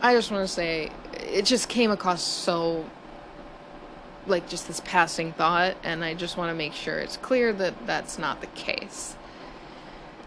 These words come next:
Even though I don't have to, like, prove that to anybody. Um, I don't know. <laughs>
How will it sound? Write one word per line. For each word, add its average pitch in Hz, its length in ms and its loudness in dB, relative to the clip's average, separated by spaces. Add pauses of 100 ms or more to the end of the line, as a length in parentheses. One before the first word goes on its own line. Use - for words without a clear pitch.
(100)
Even 233 280 8
though 185 480 6 (520)
I 196 80 4
don't 196 160 4
have 185 220 2
to, 180 180 2
like, 156 240 0
prove 269 280 6
that 196 200 4
to 107 100 0
anybody. 160 640 -4 (380)
Um, - 420 -8
I 233 140 8
don't 202 120 6
know. 170 180 0 (440)
<laughs> 185 60 -4